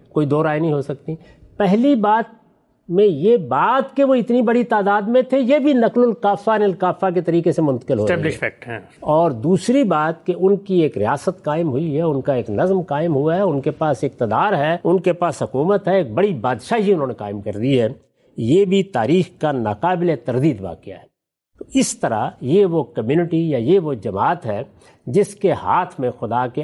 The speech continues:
Speaker 1: آخری پیغمبر نے قرآن پکڑا ہے۔ آپ کو یاد ہوگا کہ ہم نے اپنی بات یہاں ختم کی تھی۔ دوسرا مرحلہ کہاں ختم ہوا تھا کہ رسول اللہ صلی اللہ علیہ وسلم اس قرآن مجید کو جو کچھ آپ کے سینے میں تھا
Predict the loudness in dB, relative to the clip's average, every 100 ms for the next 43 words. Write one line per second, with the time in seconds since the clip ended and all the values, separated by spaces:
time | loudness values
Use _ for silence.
0 | -2 0 0 0 0 0 -4 -4 -4 -4
1 | -4 -6 -6 -6 -6 -6 -12 -12 -10 -6
2 | -4 -2 -2 0 0 0 -2 -6 _ _
3 | _ _ -8 -4 0 0 0 -2 -6 -6
4 | -4 0 -2 -2 -4 -4 -4 -4 -2 -4
5 | -8 -12 -6 -4 -2 -2 -2 -2 -2 -2
6 | -2 -4 -2 -4 0 2 2 -2 -4 -8
7 | -20 -10 -2 -2 0 2 2 4 2 0
8 | -2 0 -2 -4 -10 -20 -4 -2 -2 0
9 | 0 0 -2 -4 -6 -8 -8 -6 0 0
10 | 0 -2 0 -2 0 -2 0 0 2 2
11 | 0 -2 -6